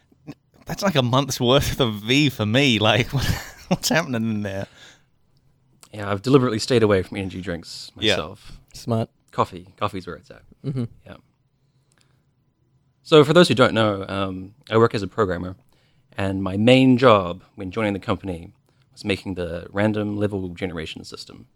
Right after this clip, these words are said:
Speaker 2: So I'm pretty sure Chris has shown some videos of version zero point two back in the day. I think that was our first Christmas party.
Speaker 3: This
Speaker 2: Uh,
Speaker 3: is the,
Speaker 2: in
Speaker 3: uh,
Speaker 2: the
Speaker 3: the
Speaker 2: new
Speaker 3: witch
Speaker 2: office.
Speaker 3: trailer? Is that the one?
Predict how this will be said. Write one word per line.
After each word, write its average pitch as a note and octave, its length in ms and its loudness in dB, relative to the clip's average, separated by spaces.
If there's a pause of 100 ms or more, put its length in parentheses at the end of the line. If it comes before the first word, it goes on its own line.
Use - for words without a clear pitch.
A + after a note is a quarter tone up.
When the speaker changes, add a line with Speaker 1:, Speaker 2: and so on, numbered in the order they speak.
(1400)
Speaker 2:
So F#2 520 -10 (1800)
I'm A#2+ 60 -20
pretty G3+ 240 -6
sure D#3 220 2
Chris - 320 -4
has A2+ 120 -12
shown A#2 300 -2
some G#2+ 160 -8
videos A2+ 480 0
of G2 100 -6
version G#2 340 -4
zero G#2 280 2
point - 340 -2
two C3+ 380 0 (720)
back G2 200 -8
in G2 60 -6
the F#2+ 60 -6
day. G2 240 -4
I G#2+ 60 -10 (540)
think F#3 100 -14
that - 60 -12
was A2+ 100 -8
our G#2+ 60 -6
first - 280 -6
Christmas - 300 -14
party. F2+ 380 -14 (1080)
Speaker 3:
This C#3 160 -12
Speaker 2:
Uh, - 100 -8
Speaker 3:
is - 60 -8
the, A#2+ 200 4
Speaker 2:
in A2+ 80 4
Speaker 3:
uh, A2 40 6
Speaker 2:
the A2 60 4
Speaker 3:
the G#2+ 60 0
Speaker 2:
new G#2 100 -2
Speaker 3:
witch A#2+ 200 -2
Speaker 2:
office. - 60 -12
Speaker 3:
trailer? E3+ 300 -4 (1000)
Is A#2+ 100 -18
that A#2 120 -8
the C3 80 -14
one? D#3 180 -16